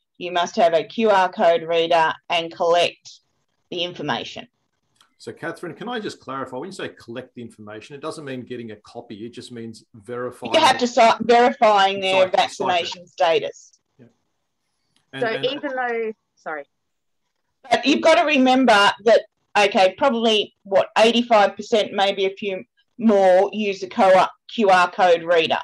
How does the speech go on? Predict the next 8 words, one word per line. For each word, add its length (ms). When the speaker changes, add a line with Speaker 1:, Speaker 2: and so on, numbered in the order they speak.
Speaker 1:
that 280
will 380
then 600
link 300
to 100
their 160
vaccination 720
status. 680